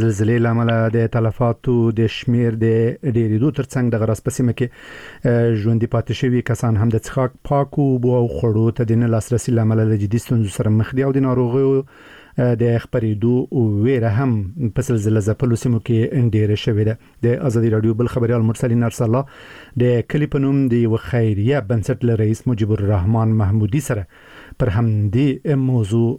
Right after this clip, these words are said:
آه، مرکه کړې او، آه، لومړی یې ترې پوښتلې چې د سیمې وضعیت څه ډول دی.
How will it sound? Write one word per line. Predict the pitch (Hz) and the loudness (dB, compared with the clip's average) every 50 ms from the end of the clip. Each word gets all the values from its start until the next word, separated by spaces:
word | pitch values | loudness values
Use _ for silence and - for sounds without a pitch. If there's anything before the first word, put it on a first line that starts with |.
| - 196 | -4 -4
آه، | 151 123 113 113 110 | 0 0 2 2 2
مرکه | 107 107 107 104 107 101 - 127 - - | 2 2 2 0 0 -2 -2 -4 -2 -2
کړې | 147 139 143 143 147 - - | 0 0 2 2 0 0 0
او، | 156 135 139 139 135 135 147 - _ _ _ - | -2 0 2 2 2 0 -2 -4 _ _ _ -2
آه، | 135 120 117 113 | 0 2 2 2
لومړی | 110 107 110 107 104 117 | 2 2 2 2 2 0
یې | 117 - | 0 0
ترې | - 120 113 - | -2 -6 -6 -6
پوښتلې | - - - 131 127 - | -6 -4 -2 -2 -2 -4
چې | - 123 | -2 -4
د | 113 | -4
سیمې | 107 - - 131 120 117 107 | -2 -2 -2 -2 0 0 0
وضعیت | 113 107 90 101 - - - | 0 -2 -2 -2 -4 -4 -4
څه | - | -4
ډول | 123 101 95 98 98 95 | -2 0 0 0 0 2
دی. | 120 117 | 0 0